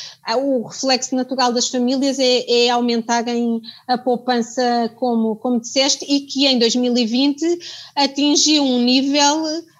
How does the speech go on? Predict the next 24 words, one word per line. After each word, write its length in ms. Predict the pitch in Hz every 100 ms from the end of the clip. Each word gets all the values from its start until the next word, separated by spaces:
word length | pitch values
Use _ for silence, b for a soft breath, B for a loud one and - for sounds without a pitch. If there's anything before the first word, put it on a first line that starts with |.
| -
ah, 540 | 262 247 233 226 220 208
bem 240 | 196 285 277
acima 400 | 269 - 269 247
dos 180 | 233 226
doze 320 | 254 247 -
por 80 | _
cento 640 | - 262 254 269 269 320 269
e 120 | 277
que 120 | 285
não 160 | 285 277
era 220 | 269 262
visto 380 | 285 320 - 247
no 120 | 240
país 460 | 233 233 254 285 269
desde 320 | 294 285 247
dois 220 | 302 302
mil 240 | 294 311
e 80 | 330
dois, 360 | 311 302 294 285
portanto 560 | - - 233 220 214
há 120 | 233 226
quase 580 | - 247 254 254 262
duas 300 | 233 269 277
décadas. 580 | 262 254 233 214 196 180